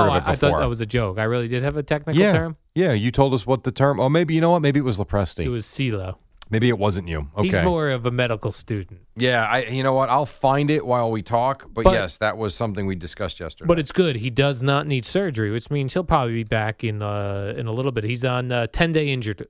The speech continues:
Speaker 1: list.
Speaker 2: Ten-day
Speaker 1: Fernando
Speaker 2: injured list, yes,
Speaker 1: Tatis.
Speaker 2: just like James Harden is
Speaker 1: Yeah.
Speaker 2: basically now. Let's see. So James, blah, blah, blah, blah.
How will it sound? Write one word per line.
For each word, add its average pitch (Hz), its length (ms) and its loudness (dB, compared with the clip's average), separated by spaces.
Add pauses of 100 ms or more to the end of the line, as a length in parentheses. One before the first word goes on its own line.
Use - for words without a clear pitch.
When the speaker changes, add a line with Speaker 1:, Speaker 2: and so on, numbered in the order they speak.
Speaker 1:
list. - 440 -10 (240)
Speaker 2:
Ten-day 131 320 2
Speaker 1:
Fernando 110 320 2
Speaker 2:
injured 80 160 -8
list, - 200 -4
yes, 117 100 -4
Speaker 1:
Tatis. - 160 -10
Speaker 2:
just 101 160 -4
like 98 120 -2
James 87 280 -4
Harden 73 420 -6
is 73 140 -12
Speaker 1:
Yeah. 117 160 -2 (100)
Speaker 2:
basically 78 220 -8
now. 78 240 -6
Let's 101 160 -2
see. 87 200 -4
So 98 220 -6
James, 123 540 -2
blah, 143 80 0
blah, 160 140 -2
blah, 143 140 -2
blah. 127 340 0